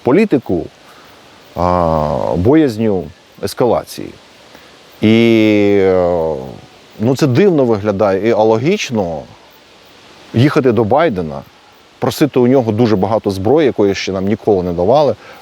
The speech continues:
для того, щоб перенести війну на російську територію. Можливо, логіка полягала в тому, що спочатку треба спробувати випросити зброю для деокупації нашої території. І це, в принципі, абсолютно нормально.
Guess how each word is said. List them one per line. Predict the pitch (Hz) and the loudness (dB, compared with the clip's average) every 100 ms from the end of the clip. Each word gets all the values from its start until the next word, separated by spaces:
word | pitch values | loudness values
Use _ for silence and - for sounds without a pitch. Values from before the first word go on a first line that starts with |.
| - | -12
для | |
того, | 87 127 | -2 0
щоб | 123 107 | 0 -2
перенести | 107 98 117 - 98 | 0 0 0 -2 -2
війну | 90 104 107 | 0 0 0
на | 98 | 0
російську | 98 - 104 - | -2 -4 -6 -6
територію. | 90 90 92 80 71 71 69 | -2 -2 -2 -4 -6 -6 -4
Можливо, | 87 117 180 175 - - _ - - - 87 | -2 2 2 2 -2 -12 _ -20 -20 -16 -4
логіка | 101 175 123 - 85 | 0 2 0 -4 -6
полягала | 85 92 95 95 | -4 -4 -2 -2
в | 92 | -2
тому, | 170 190 175 - - - - | -2 -2 -4 -12 -20 -20 -20
що | - 107 | -6 -2
спочатку | - 101 156 175 127 | 0 0 0 0 0
треба | 123 131 123 117 107 98 - - - - | 0 2 2 2 0 -4 -16 -20 -20 -18
спробувати | - - 120 160 135 113 95 | -12 -2 0 2 2 2 2
випросити | 131 127 113 - | 0 0 -4 -4
зброю | 98 95 131 143 | -4 0 2 2
для | 98 104 101 | 2 0 0
деокупації | 98 131 123 120 - 120 - 110 | 2 2 2 -2 0 -2 -2 -4
нашої | 95 98 101 | -4 -4 -6
території. | 92 - 95 - 76 - - - - | -6 -6 -4 -6 -6 -10 -20 -20 -12
І | 82 | -10
це, | - 135 | 0 0
в | |
принципі, | 135 - 135 - - | 0 -2 -2 -2 -2
абсолютно | 117 - 110 120 110 | -2 -2 -2 0 0
нормально. | 104 107 98 - | -2 -2 -4 -6